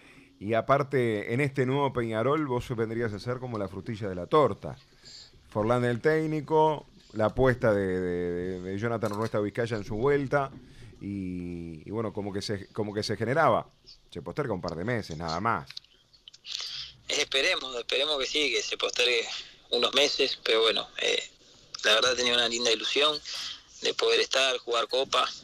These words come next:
Speaker 2: pero bueno, eh, ojalá que, que mis compañeros me puedan dar esa, esa alegría de,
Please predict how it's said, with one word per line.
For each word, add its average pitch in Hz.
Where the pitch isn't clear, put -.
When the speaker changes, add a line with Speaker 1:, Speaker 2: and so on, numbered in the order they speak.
Speaker 2:
pero 113
bueno, 110
eh, -
ojalá 117
que, 117
que 120
mis 117
compañeros 123
me 123
puedan 123
dar 123
esa, 117
esa 127
alegría 123
de, 117